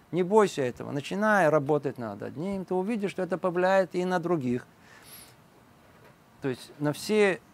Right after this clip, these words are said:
те органы, которые он перечислил, все они должны, э, если уже мы снова говорим о мере отрешённости, то все они должны быть вот взяты под контроль.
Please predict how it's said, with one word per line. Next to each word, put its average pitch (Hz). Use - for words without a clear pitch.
те 143
органы, 180
которые 165
он 175
перечислил, 185
все 220
они 226
должны, 185
э, 147
если 156
уже 151
мы 180
снова 147
говорим 143
о 127
мере 151
отрешённости, 190
то 175
все 214
они 208
должны 170
быть 170
вот 160
взяты 165
под 156
контроль. 131